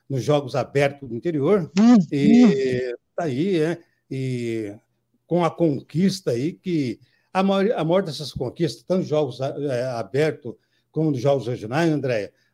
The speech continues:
Speaker 1: foi também, é lógico, no arremesso de peso, que é a sua modalidade principal, mas também foi conquista no, no dardo e também no, no
Speaker 2: No, no dardo e no disco.
Speaker 1: E no,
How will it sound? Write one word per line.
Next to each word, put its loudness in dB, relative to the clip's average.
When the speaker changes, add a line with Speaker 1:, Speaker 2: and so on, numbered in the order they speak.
Speaker 1:
foi 4
também, 0
é 2
lógico, 2
no -2
arremesso -2
de -2
peso, -2
que -2
é 4
a 2
sua 0
modalidade -2
principal, -4
mas 0
também 0
foi -2
conquista -2
no, 0
no 2
dardo 0
e -2
também 0
no, 2
no 2
Speaker 2:
No, 0
no 4
dardo 6
e 10
no 10
disco. 2
Speaker 1:
E 0
no, 6